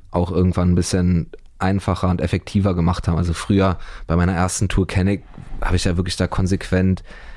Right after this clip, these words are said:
äh, mehr oder weniger natürlich mit dem Tontechniker von der Venue oder sowas, aber da jedes Mal noch den Ton eingestellt und das Licht eingestellt und,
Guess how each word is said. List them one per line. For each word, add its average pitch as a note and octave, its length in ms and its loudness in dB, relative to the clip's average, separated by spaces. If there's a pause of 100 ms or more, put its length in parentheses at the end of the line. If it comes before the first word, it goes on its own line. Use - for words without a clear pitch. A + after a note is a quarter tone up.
(300)
äh, F2 200 2
mehr F2 180 4
oder F2+ 160 2
weniger F2+ 560 2
natürlich F#2 400 0
mit G2 160 0
dem F#2+ 160 0
Tontechniker G2+ 600 0
von G2 140 -2
der F2+ 180 2
Venue G2+ 240 2
oder G2 160 2
sowas, F#2 300 0
aber F2 100 0
da F#2 60 2
jedes F#2 320 2
Mal G2 80 2
noch F2+ 100 4
den - 200 2
Ton G2 260 2
eingestellt F2 540 2
und F2+ 100 0
das F2+ 160 4
Licht - 260 4
eingestellt F2+ 680 2
und, F2 240 2